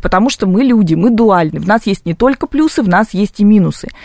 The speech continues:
А разница в людях состоит только в том, что некоторые эту токсичность держат под контролем и проявляют ее ситуационно редко, и никогда не по отношению о-, к очень чувствительным людям, а другие,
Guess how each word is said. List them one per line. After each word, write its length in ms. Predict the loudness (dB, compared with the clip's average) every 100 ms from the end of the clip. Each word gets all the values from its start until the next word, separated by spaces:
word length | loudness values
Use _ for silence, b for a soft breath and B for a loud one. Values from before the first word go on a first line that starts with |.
| B -2
А 140 | 2
разница 420 | 2 0 -2 -4
в 60 | -2
людях 240 | 0 -2
состоит 380 | -4 -4 -2 -2
только 260 | -2 -2 -4
в 80 |
том, 160 | -2 -2
что 180 | 0 2
некоторые 840 | 4 4 2 -2 0 0 2 0
эту 280 | 0 -2 -2
токсичность 680 | -2 -4 -2 -4 -4 -4 -2
держат 400 | 0 0 -2 -6
под 240 | -4 -2
контролем 680 | -2 -2 0 0 2 0 0
и 60 |
проявляют 640 | 0 0 2 2 2 0 -2
ее 240 | -4 -2
ситуационно 920 | -2 -2 0 -2 -2 -2 0 2 2
редко, 520 | 2 2 2 0 -2 -2 -6 B B -2
и 120 | 4
никогда 440 | 4 4 2 0
не 120 | 0 0
по 160 | 0
отношению 600 | 0 -2 -2 0 2 0 0
о-, 120 | -4
к 140 | -2
очень 240 | -2 0 0
чувствительным 640 | -2 -2 0 2 2 4
людям, 380 | 4 2 0 -2 B B
а 120 | -2 0
другие, 520 | 0 0 2 2